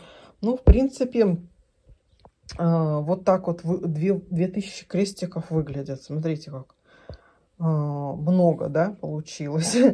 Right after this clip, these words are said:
<laughs> Мне казалось, что я даже больше вышила, <laughs> чем две тысячи. И очень быстро и легко они шли.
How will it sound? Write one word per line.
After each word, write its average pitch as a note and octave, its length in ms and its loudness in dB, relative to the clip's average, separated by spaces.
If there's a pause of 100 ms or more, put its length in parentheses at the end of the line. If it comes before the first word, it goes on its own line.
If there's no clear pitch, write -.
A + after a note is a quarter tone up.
(280)
<laughs> - 420 -20
Мне F#3 280 2
казалось, G3 360 4
что - 160 -2
я G3 80 4
даже F#3+ 220 4
больше F3 340 -4
вышила, D3 520 -8 (120)
<laughs> G3+ 140 -2
чем E3+ 240 -2
две F3 100 0
тысячи. A3 460 -6 (500)
И G3 300 2 (120)
очень F#3 600 2
быстро F3+ 360 0
и F3+ 40 2
легко F#3 480 -2
они D3 220 -4
шли. B3+ 480 -4